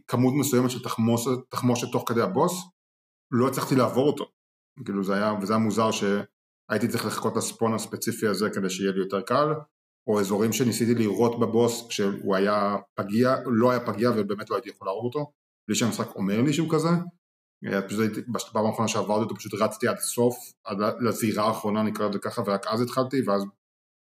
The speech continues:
היה לי את כל התחמושות שרציתי, אז לא, אז עברתי אותו בלי בעיה. מבחינת סיפור הוא נהדר, הוא מאוד כיפי, הגיימפליי שלו קצת, אה,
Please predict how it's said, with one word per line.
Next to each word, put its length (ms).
היה 120
לי 60
את 60
כל 100
התחמושות 400
שרציתי, 380
אז 140
לא, 280
אז 100
עברתי 240
אותו 140
בלי 140
בעיה. 300
מבחינת 280
סיפור 360
הוא 100
נהדר, 320
הוא 540
מאוד 380
כיפי, 520
הגיימפליי 500
שלו 220
קצת, 280
אה, 260